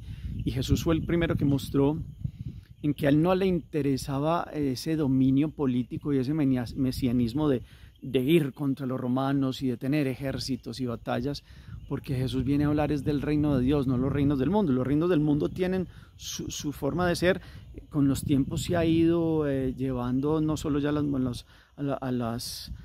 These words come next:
a estos imperios, sino a lo-, de las monarquías, han llegado también a las repúblicas,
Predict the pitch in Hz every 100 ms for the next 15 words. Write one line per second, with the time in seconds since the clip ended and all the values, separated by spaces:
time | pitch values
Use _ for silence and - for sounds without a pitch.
0 | - - 127 131 - 147 135 117 143 135
1 | 143 139 135 131 135 139 127 123 123 131
2 | 123 - 143 135 139 131 139 131 127 131
3 | 139 120 117 131 123 120 - 123 - 139
4 | 139 131 139 123